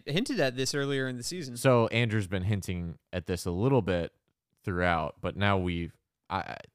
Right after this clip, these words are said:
Speaker 2: this was a, this was a wacky, wacky, wacky thing.
Speaker 1: I mean, if you, if you knew anything Creed and Creed, you're like,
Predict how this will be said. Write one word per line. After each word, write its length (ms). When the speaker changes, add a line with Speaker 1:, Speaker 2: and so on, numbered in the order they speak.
Speaker 2:
this 200
was 120
a, 300
this 140
was 120
a 40
wacky, 380
wacky, 420
wacky 400
thing. 380
Speaker 1:
I 60
mean, 100
if 100
you, 160
if 140
you 100
knew 200
anything 440
Creed 320
and 160
Creed, 440
you're 260
like, 400